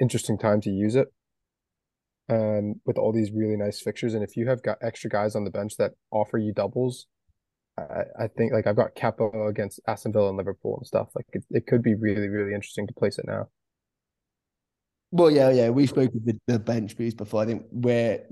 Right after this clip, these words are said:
Speaker 2: we've all saved it up until this point, so this is the
Speaker 1: Yeah.
Speaker 2: week to use it because, because the fixtures are so good all round. And as I said, if I get injuries, even to a guy who would have been on my bench, I would probably still take a hit to get rid of them just because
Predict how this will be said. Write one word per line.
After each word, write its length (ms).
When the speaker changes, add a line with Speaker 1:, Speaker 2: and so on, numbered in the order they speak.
Speaker 2:
we've 240
all 220
saved 360
it 60
up 140
until 220
this 120
point, 300
so 260
this 200
is 60
the 60
Speaker 1:
Yeah. 60
Speaker 2:
week 100
to 220
use 220
it 280
because, 600
because 320
the 60
fixtures 460
are 60
so 260
good 260
all 180
round. 440
And 380
as 100
I 100
said, 400
if 120
I 80
get 200
injuries, 540
even 200
to 120
a 60
guy 240
who 180
would 100
have 80
been 120
on 60
my 100
bench, 420
I 120
would 120
probably 240
still 220
take 180
a 60
hit 220
to 60
get 160
rid 120
of 100
them 220
just 180
because 540